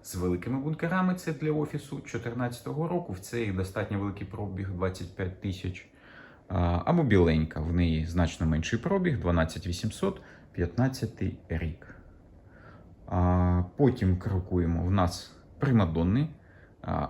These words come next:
S примадонна, дванадцятого року двадцять тисяч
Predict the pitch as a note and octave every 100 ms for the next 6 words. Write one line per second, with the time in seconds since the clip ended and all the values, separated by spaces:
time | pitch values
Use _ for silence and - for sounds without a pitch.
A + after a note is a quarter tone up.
0 | - G2+ G#2+ - - - - - C#3 D3
1 | D3+ D3+ E3+ F3 F3 - - - F#2 G2+
2 | F#2 F2+ - F#2 F2+ F#2 F2 - F2+ E2
3 | D#2+ E2+ G#2+ G3 F#3+ G#3+ G3+ G#3+ -